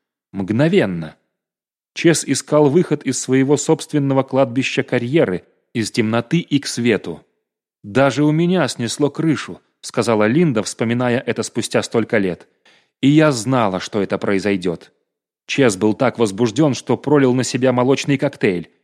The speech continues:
После того, как Линда познакомила его с Джимми, Чес нутром чуял, что так просто ничего не дается,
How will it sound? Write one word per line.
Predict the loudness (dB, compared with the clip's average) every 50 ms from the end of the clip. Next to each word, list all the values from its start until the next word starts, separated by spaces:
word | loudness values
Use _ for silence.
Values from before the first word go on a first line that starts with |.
| _ _ _ _ _ -4
После | -2 -2 2 2 2 4
того, | 4 4 2 2
как | 2 2 -2 0
Линда | 2 2 2 4 2 0
познакомила | 0 0 -4 -2 -2 -4 -2 0 -2 0 0 0 0
его | 0 0 0 0 0 -2
с | -2 -4
Джимми, | -2 0 2 2 2 2 0 -2 -4 _ -20 _ _ _ -6
Чес | 0 2 2 2 2 0
нутром | 0 0 2 2 2 2 2 0
чуял, | -2 0 2 4 4 4 4
что | 2 -2 -4 -2
так | -2 -2 -2 -2
просто | -2 0 0 0 0 0 -2
ничего | 0 0 -2 -2 -2 0 0 0
не | 0 0
дается, | 0 0 2 2 0 -2 -4 -8 -12 -12